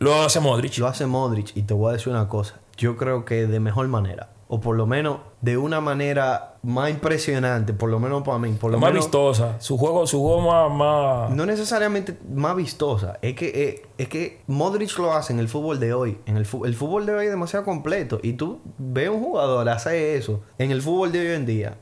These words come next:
Speaker 2: Yo creo que es más impresionante que, que como lo hacía Xavi. El fútbol, no, sin quitarle mérito también, pero el fútbol de hoy en día y el fútbol que, que por lo menos empezó y el prime o casi el prime de Xavi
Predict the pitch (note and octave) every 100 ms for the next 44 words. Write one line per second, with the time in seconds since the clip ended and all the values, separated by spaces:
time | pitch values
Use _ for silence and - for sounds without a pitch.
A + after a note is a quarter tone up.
0 | B2 C#3+ G3+ G3+ F#3 F3 E3+ D#3 C#3 C3
1 | A#2+ D3 A#2+ G#2+ A#2+ A#2 A#2 A2+ B2+ B2+
2 | B2 A2+ A#2 G#2+ D#3 D#3+ B2 A2+ B2 D3
3 | F#3 F#3 - - - - G2+ G2 G2+ A2
4 | G#2+ G#2+ C3 B2+ B2 A#2 G2+ G#2 G2+ G2
5 | G#2+ G2 G2+ F#2+ F#2+ B2+ D3 D#3 D#3 -
6 | - _ - - B2 A#2+ B2 D#3 D#3 C3+
7 | C3+ D3 D3 C3 A#2+ A#2 A2+ B2 C#3+ C#3+
8 | C#3 C3 A#2+ A#2+ A2+ A2+ G#2+ A2 C#3 F3
9 | F#3+ F3 E3 - F3 G3+ F#3+ - - -
10 | C#3+ D3 C#3+ C#3 C#3 C#3 C#3+ E3 F#3+ G3
11 | F#3+ F3 - - - B2+ - D#3 D3+ F3
12 | F3 F#3 F3+ E3+ D#3 C3 A2 G2+ G2+